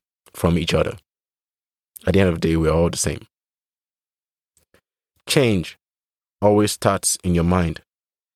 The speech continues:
and then continues through daily action. Admittedly, it's, um, it's not easy.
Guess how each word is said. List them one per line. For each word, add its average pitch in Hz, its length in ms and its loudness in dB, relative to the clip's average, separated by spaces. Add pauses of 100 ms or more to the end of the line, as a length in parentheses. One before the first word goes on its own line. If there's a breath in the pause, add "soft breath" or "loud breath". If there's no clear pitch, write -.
(800)
and 95 100 2
then 101 140 2
continues 110 800 -2 (420)
through 110 200 2
daily 90 380 2
action. 80 520 -4 (1900)
Admittedly, 101 680 0
it's, - 200 -4
um, 92 420 0 (1000)
it's - 160 0
not 107 200 2
easy. 90 360 -2